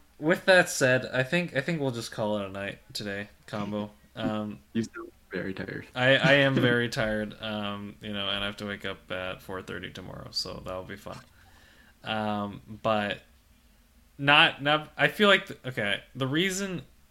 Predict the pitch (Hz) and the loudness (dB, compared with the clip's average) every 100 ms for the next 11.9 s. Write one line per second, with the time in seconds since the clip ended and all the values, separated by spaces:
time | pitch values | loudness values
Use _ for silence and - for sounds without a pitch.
0 | 127 135 160 170 180 156 127 - 117 - | -8 0 2 2 4 4 2 -2 -6 -10
1 | _ _ - - - - - - - _ | _ _ -20 -20 -20 -6 -6 -6 -20 _
2 | - - - - - 151 165 156 156 139 | -20 -20 -20 -10 0 2 6 6 4 2
3 | 147 120 117 110 113 110 101 98 - 117 | 2 2 2 2 0 0 -2 -2 -2 -4
4 | 110 104 107 104 107 104 113 113 110 101 | -4 -6 -6 -4 -2 -2 -2 -2 0 0
5 | 104 107 107 - - - - - - - | 0 -2 -6 -12 -20 -20 -20 -20 -20 -20
6 | - 147 151 147 147 143 165 151 127 120 | -14 -2 0 2 2 2 2 2 2 2
7 | 117 113 117 107 107 104 - 113 110 107 | 2 0 -2 0 2 0 0 -4 -6 -6
8 | 113 107 117 - 117 110 113 107 113 110 | -8 -10 -12 -10 -6 -6 -6 -8 -6 -4
9 | 107 110 110 110 107 104 113 107 107 110 | -4 -4 -4 -2 -2 -2 -4 -6 -6 -8
10 | 101 104 - - 101 - 101 101 104 - | -2 -4 -4 -10 -10 -10 -12 -10 -8 -6
11 | 101 101 104 107 107 104 107 110 123 | -6 -4 -4 -6 -6 -6 -4 -4 -6